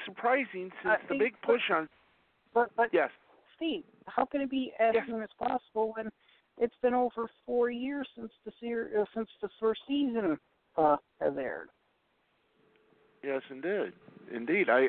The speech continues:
Speaker 1: I do agree with you. Why wait this long unless there are some things that they didn't get the rights to that they had to tie up,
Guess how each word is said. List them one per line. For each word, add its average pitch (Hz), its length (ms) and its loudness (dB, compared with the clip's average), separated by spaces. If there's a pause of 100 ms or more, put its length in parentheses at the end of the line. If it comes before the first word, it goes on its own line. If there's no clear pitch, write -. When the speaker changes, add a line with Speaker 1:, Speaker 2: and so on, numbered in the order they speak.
Speaker 1:
I 135 140 4
do 151 240 2
agree 160 280 2
with 180 120 -2
you. 123 100 -2
Why 123 240 4
wait 175 360 0
this 202 180 4 (100)
long 151 320 2
unless 147 380 0 (920)
there 147 240 4
are 143 60 2 (120)
some 208 320 -2
things 151 440 0
that 131 240 2
they 151 160 4
didn't 151 340 -2
get 147 180 0
the 139 100 4
rights 185 340 2 (240)
to 135 400 4
that 143 200 4 (380)
they 160 140 2
had 160 240 2
to 147 80 -12
tie 156 380 0
up, 233 200 2